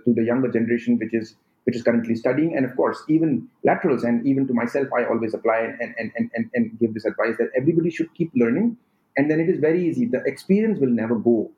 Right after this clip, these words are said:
waste. And they can just basically use that experience and figure out what is available. So there will be lots of jobs always available, and it is just a matter of there could be a shift that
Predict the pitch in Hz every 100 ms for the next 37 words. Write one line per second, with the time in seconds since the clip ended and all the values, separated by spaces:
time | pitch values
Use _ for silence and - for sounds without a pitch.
0 | _ 104 98 - - _ _ - 127 123
1 | 135 135 127 156 147 139 - 151 131 151
2 | 165 156 - - 120 135 190 190 _ _
3 | 131 135 135 143 135 139 117 117 107 98
4 | 107 - - - - 131 110 - _ _
5 | 139 175 202 185 127 - 113 117 - -
6 | 113 110 110 98 110 117 107 127 - _
7 | - 120 123 - 151 - 131 120 123 139
8 | 127 139 - 127 127 127 127 143 - -
9 | - - - - _ _ _ _ 120 -